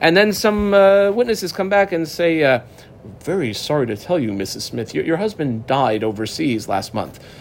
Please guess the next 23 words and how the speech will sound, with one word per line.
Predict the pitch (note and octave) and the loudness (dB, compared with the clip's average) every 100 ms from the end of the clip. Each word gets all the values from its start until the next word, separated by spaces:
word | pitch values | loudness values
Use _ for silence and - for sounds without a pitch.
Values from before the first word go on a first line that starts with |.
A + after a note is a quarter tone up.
| - - | -16 -8
Okay, | B2+ D#3+ | -4 -2
so | C#3+ | -2
what | C3 | -2
does | C#3+ | -2
she | C#3 | -6
do? | A#2 B2+ F3+ F#3 - - - | 0 4 4 0 -14 -20 -18
She | - | -2
gets | C#3 B2 | 0 2
remarried. | F3+ A3+ E3+ F#2 - - - - - - - - - - - - - - - - - - - - - | 4 4 4 0 -14 -20 -20 -20 -20 -20 -20 -20 -20 -20 -20 -20 -20 -20 -20 -20 -20 -20 -20 -20 0
And | F#3+ | 2
then | B3 | 2
a | G#3+ | -2
few | - - C4+ B3 A#3 A3+ A3 G#3 | -6 -6 -4 -2 -2 -4 -4 -4
years | F#3+ F#3+ F#3 F3+ F3+ F3 D#3 | -4 2 4 6 6 2 -2
or | A2 | -10
few | - F#3 F#3 | -4 -2 0
months | D#3+ D#3+ D#3 | 0 -2 -2
later, | D3+ D3 C3+ C3+ - - - - | -2 0 0 -2 -6 -20 -20 -6
the | C3 | 0
original | C3+ C3+ C3 | 0 0 0
guy | B2 | 2
appears. | A#2 A2+ B2+ F#2 - - - - - - - - - | 0 0 -2 -2 -6 -14 -14 -20 -20 -20 -20 -20 -2
Ooh, | F#3+ C#3 G2+ | 2 2 0